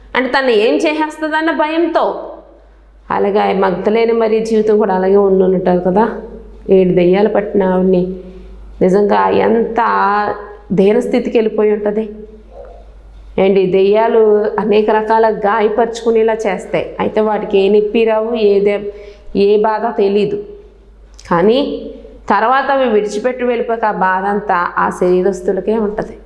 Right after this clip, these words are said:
కదండి, ఆ శరీరస్తులకే ఉంటది. మరి ఆ మగ్ధలేని మరియను కూడా ఆ ఏడు దెయ్యాలు పట్టిన ఆమె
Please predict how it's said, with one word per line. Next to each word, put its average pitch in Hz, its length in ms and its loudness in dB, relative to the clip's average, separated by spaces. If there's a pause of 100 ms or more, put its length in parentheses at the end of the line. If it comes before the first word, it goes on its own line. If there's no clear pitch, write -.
(160)
కదండి, 226 520 0 (240)
ఆ 180 60 0
శరీరస్తులకే 190 840 0
ఉంటది. 175 460 -4 (100)
మరి 208 140 4
ఆ 202 40 0
మగ్ధలేని 220 600 0
మరియను 214 420 0
కూడా 208 380 -2 (380)
ఆ 180 40 -2
ఏడు 175 320 0
దెయ్యాలు 226 420 -2
పట్టిన 226 300 -2
ఆమె 190 540 0